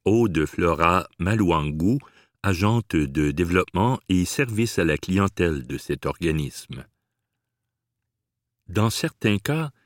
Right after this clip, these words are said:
il est même possible de recevoir une aide financière pour la proche aidance,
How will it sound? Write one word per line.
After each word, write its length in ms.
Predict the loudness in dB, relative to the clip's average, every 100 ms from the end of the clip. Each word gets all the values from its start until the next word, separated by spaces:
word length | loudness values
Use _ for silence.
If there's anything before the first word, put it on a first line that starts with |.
| _ _
il 160 | 0 2
est 60 | 2
même 220 | 0 2
possible 680 | 0 0 0 0 2 0 2
de 120 | 0
recevoir 640 | 0 0 -2 0 0 2
une 120 | 0
aide 180 | 0 0
financière 720 | -2 0 0 0 0 0 0
pour 180 | -4 -6
la 120 | -6
proche 300 | -4 -4 0
aidance, 640 | 0 0 -2 -4 -6 -10